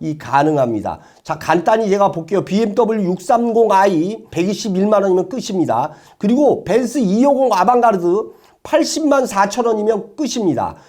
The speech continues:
그리고 아우디 에이포 육십만 원이면 끝입니다. 다 잘 보이시죠? 렉서스 보이고 디스커버리 보입니다. 그리고 굉장히 이거 귀한 차종입니다. 카이엔하고 카이엔 쿠페, 뭐 파나메라,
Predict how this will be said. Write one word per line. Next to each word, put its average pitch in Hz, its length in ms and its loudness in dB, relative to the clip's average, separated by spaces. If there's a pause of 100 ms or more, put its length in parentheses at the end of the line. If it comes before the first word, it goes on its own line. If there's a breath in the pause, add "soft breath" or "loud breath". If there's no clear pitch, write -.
그리고 247 360 0
아우디 254 800 0
에이포 220 680 0
육십만 214 500 0
원이면 202 360 0
끝입니다. 190 440 -4
다 185 260 -4
잘 185 260 -4
보이시죠? 185 720 -2 (180 loud breath)
렉서스 214 480 -2
보이고 185 560 0 (120)
디스커버리 180 600 -2
보입니다. 95 560 -6 (300 soft breath)
그리고 247 420 0
굉장히 247 580 0
이거 269 140 -4
귀한 196 360 2
차종입니다. 151 480 -4
카이엔하고 196 840 0 (220 loud breath)
카이엔 170 360 0
쿠페, 196 360 -6
뭐 151 180 0
파나메라, 185 800 0